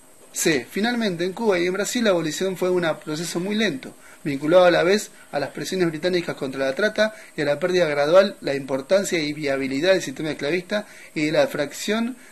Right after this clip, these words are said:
de la clase dominante que parece, parecía depender de su continuación, debido a cambios estructurales ocurridos en las regiones, a los sectores es-, económicos más dinámicos, los grupos más modernos, como los cafetal-,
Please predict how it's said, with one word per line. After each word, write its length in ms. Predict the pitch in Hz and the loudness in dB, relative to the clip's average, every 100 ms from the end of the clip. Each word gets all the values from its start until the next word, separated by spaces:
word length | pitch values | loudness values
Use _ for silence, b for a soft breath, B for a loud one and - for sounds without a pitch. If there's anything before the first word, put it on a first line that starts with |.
| B | B
de 60 | 151 | -6
la 120 | 139 | -4
clase 280 | 135 180 - | -2 -2 0
dominante 460 | 156 151 190 185 151 | -2 0 0 -2 -4
que 100 | 143 | -4
parece, 500 | 139 156 - 147 147 B B | -4 -4 -4 -6 -8 B B
parecía 380 | - 139 - 185 | -6 -6 0 2
depender 400 | 175 151 139 175 | 2 2 -2 0
de 80 | 175 | -2
su 140 | - | -4
continuación, 640 | 139 139 135 131 131 120 113 | -6 -6 -4 -4 -6 -6 -6
debido 360 | 139 165 180 170 | -4 0 2 2
a 80 | |
cambios 420 | 151 170 170 156 - | 2 -2 -2 -4 -8
estructurales 720 | - 143 147 151 160 165 - B B B | -10 -10 -4 -2 -2 -6 -10 B B B
ocurridos 560 | 160 165 170 208 202 170 | -6 -4 -2 2 2 0
en 100 | 151 | -4
las 100 | 143 | -4
regiones, 600 | 143 180 185 170 - - - B - - - - | -4 -2 0 -2 -6 -14 -16 B -20 -20 -20 -10
a 80 | 143 | -8
los 140 | 139 | -6
sectores 520 | 147 139 180 185 185 - | -8 -4 0 0 0 -6
es-, 200 | 143 - | -14 -14
económicos 580 | 147 151 170 180 170 147 | -10 -6 -2 -4 -4 -4
más 180 | 175 196 | 0 0
dinámicos, 540 | 165 131 113 104 104 B B B - | 0 -2 -6 -8 -16 B B B -4
los 120 | 156 | 0
grupos 320 | 165 196 180 | 0 0 0
más 160 | 170 170 | 0 0
modernos, 540 | 165 202 214 208 208 B B - | 2 2 0 -2 -6 B B -12
como 180 | - 147 | -6 -4
los 120 | 147 | -4
cafetal-, 540 | - 139 147 170 185 | -4 -4 0 2 2